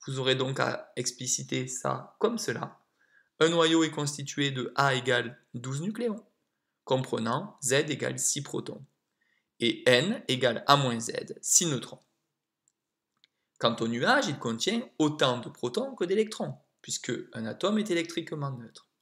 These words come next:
On peut donc dire qu'il contient six électrons. Ceci est le travail vraiment très important à être capable de faire. Enfin, parlons maintenant de la masse d'un atome. Elle est essentiellement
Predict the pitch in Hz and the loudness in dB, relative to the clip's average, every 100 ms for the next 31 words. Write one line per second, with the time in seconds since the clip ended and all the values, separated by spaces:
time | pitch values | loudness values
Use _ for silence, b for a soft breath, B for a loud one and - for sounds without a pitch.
0 | - - 113 107 110 117 175 160 139 117 | -16 -8 -6 -6 -6 -4 -4 -4 -10 -12
1 | - 120 147 - 127 120 151 - - _ | -10 -8 -6 -6 -4 -6 -6 -12 -20 _
2 | _ _ b b b b b - 139 240 | _ _ b b b b b 0 2 4
3 | 202 - 131 135 156 131 127 139 156 165 | 2 2 2 4 4 2 0 0 0 -4
4 | 147 170 151 147 139 131 - 139 127 - | -4 -2 -2 -2 -6 -8 -4 -4 -4 -6
5 | 127 123 117 113 - - - - _ _ | -6 -4 -8 -10 -12 -12 -14 -18 _ _
6 | _ _ _ _ _ _ _ _ _ _ | _ _ _ _ _ _ _ _ _ _
7 | b b b b b _ _ _ _ _ | b b b b b _ _ _ _ _
8 | _ _ 143 143 160 226 285 156 143 147 | _ _ 4 6 8 6 6 4 4 4
9 | 143 135 139 147 135 117 127 175 147 131 | 2 2 2 4 4 2 4 4 4 0
10 | 120 - 120 151 233 - 123 127 - 208 | -2 -2 0 0 -2 -2 0 0 0 6
11 | 202 202 196 - 165 151 135 151 - | 8 6 4 2 0 -2 -4 -4 -10